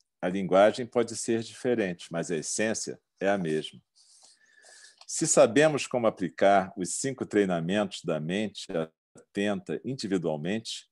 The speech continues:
coletivamente e internacionalmente, então a paz sobre a Terra se tornará uma realidade.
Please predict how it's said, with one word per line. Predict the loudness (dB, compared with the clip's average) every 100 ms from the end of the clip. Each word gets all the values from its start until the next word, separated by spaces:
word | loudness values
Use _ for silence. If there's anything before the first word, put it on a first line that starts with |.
| 0
coletivamente | 2 2 0 -4 -2 -2 -4 -8 -8 -6
e | -6
internacionalmente, | -4 -4 -2 -4 -4 -6 -6 -6 -6 -8 -14 -10
então | -10 -4 0 2
a | 4
paz | 6 4 4
sobre | 0 0
a | 0
Terra | 0 4 4 2
se | -4 -2
tornará | -2 2 2 4 4
uma | 4 0
realidade. | 0 0 0 0 -2 -4 -12